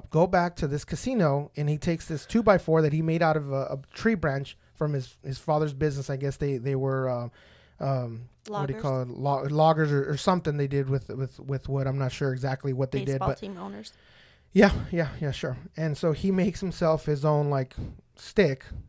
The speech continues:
Speaker 1: you know, or,
Speaker 2: What's
Speaker 1: or
Speaker 2: his last name?
Speaker 1: Where?
Speaker 2: Other guy, the character. What's his last name?
Speaker 1: I don't know. Why?
Speaker 2: 'Cause it's funny.
Speaker 1: What is it?
Speaker 2: It's Pusser.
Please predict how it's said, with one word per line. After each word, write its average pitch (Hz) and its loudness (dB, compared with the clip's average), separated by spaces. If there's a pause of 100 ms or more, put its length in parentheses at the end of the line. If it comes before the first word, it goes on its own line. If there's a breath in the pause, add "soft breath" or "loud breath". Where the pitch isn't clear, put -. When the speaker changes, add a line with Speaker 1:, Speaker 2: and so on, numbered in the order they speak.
Speaker 1:
you 135 -6
know, 131 -4
or, 120 -6
Speaker 2:
What's 262 0
Speaker 1:
or 311 -8
Speaker 2:
his 277 -12
last 240 -6
name? 208 -18 (580)
Speaker 1:
Where? 139 0 (400)
Speaker 2:
Other 214 -6
guy, 202 -6 (120)
the 220 -16
character. 196 -8
What's 190 -12
his 202 -20
last 185 -14
name? 175 -14 (100)
Speaker 1:
I 165 2
don't 147 2
know. 143 2
Why? 143 0 (300)
Speaker 2:
'Cause 208 -16
it's - -20 (120)
funny. 175 -10 (640)
Speaker 1:
What 151 -6
is 160 -6
it? 120 -12 (200)
Speaker 2:
It's - -18 (840)
Pusser. 190 -6